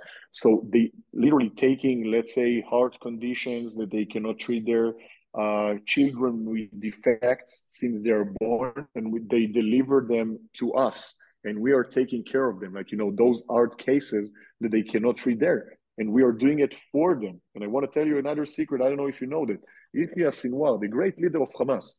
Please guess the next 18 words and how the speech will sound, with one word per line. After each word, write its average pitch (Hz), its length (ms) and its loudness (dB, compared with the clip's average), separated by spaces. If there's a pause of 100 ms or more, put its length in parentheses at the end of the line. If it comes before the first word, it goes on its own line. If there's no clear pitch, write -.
(440)
you 107 100 -6
know 135 120 6
that 135 180 2
he 120 120 -2
had 135 220 4
a 113 40 4
br-, 107 280 -2 (200)
tu-, 131 200 6
uh, 107 320 6 (340)
tumor, 143 460 6 (640)
and 110 480 -2
you 110 140 0
know 131 140 6
who 143 220 4
take 135 500 -2
care 160 200 0
of 170 100 -2
him? 190 300 -6